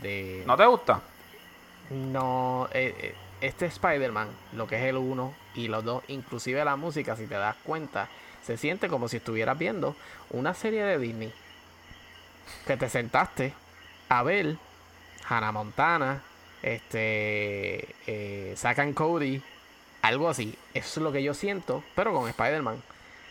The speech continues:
Speaker 1: Que yo, yo quisiera que la tercera, y que creo que ya la tercera, vamos a ver el Spider-Man más, más,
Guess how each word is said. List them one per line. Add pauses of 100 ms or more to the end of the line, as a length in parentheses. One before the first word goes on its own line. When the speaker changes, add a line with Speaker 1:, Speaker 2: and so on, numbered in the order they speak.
(140)
Speaker 1:
Que
yo, (200)
yo
quisiera
que
la
tercera,
y
que
creo (160)
que
ya
la
tercera, (340)
vamos
a
ver (960)
el
Spider-Man
más, (200)
más,